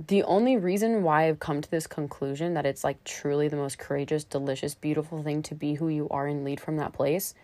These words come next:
is because I've decided that my lessons are more powerful and more important to me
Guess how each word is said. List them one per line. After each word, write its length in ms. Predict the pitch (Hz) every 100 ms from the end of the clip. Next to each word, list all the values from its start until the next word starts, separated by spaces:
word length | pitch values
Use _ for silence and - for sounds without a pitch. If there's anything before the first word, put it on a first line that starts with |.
| - _ _ _ _ -
is 160 | 185
because 400 | 170 196 - 170
I've 140 | 185 180
decided 640 | 185 - 143 139 165 175
that 360 | 165 143 - -
my 260 | 156 143 147
lessons 760 | 143 139 - 175 190 202 - _ _ _
are 120 | 160
more 360 | 156 151 156 180
powerful 600 | - 143 143 160 196 190
and 80 | 156
more 200 | 151 160
important 520 | 156 - 156 - 156
to 80 | 190
me 320 | 196 214 208